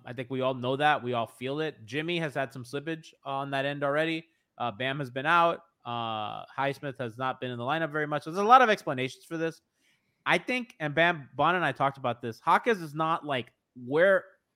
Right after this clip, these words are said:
he will be defensively. I think that's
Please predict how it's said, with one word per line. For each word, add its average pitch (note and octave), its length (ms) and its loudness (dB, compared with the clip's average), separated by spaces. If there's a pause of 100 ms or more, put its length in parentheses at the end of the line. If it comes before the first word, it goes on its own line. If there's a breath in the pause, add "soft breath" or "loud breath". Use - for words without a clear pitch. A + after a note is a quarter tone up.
(120)
he F3 280 -8
will C#3+ 300 4
be E3+ 180 2
defensively. F3+ 640 -4 (320 soft breath)
I C3+ 60 -6
think C3 220 -8
that's C3+ 200 -2